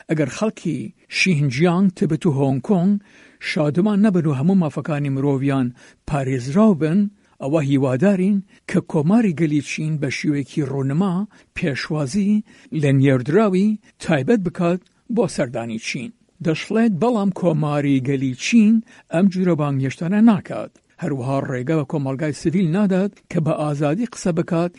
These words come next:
یان بانگەشە بۆ ئەو هەڵویستانە بکات کە بەبێ چەوانەی بەرژەوەندیەکانی وڵات، هەروەها ڕێگە بە ڕۆژنامەوانانیش نادات بەبێ ترس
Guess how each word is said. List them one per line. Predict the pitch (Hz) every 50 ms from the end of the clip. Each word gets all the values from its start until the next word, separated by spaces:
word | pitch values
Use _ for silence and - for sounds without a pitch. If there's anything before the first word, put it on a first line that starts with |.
| _ -
یان | 143 151 185 208 226 220 175
بانگەشە | 180 175 175 180 175 151 156 147 - - 180 170 170 185 202 - _ - 165
بۆ | 151 165 165
ئەو | 185 190 180 156 -
هەڵویستانە | 170 156 143 135 - - 160 147 143 151 143
بکات | 147 - - 147 143 -
کە | - 156
بەبێ | 143 147 135 131 143 135 131
چەوانەی | - - 170 143 143 135 139 151 196 196 180 208 214 - - - - - - 156
بەرژەوەندیەکانی | 147 147 143 127 120 147 131 135 131 131 139 131 - 180 180 165 147 143 143
وڵات، | 151 165 180 170 170 196 - _ _ _ -
هەروەها | 175 165 143 139 139 127 123 131 135 135 139 139 135
ڕێگە | 139 135 123 127 131 117 185 190 170 185 202 208 - - _ _ - - 139 -
بە | 180 160 147 151 156 - - - 147
ڕۆژنامەوانانیش | 143 135 135 120 147 139 135 135 135 135 135 131 131 139 175 214 240 214 190 175 - -
نادات | 185 160 160 156 151 131 156 151 151 165 165 - _ _ - 170 147
بەبێ | 151 147 123 151 147 135
ترس | - - - 233 226 208 202 -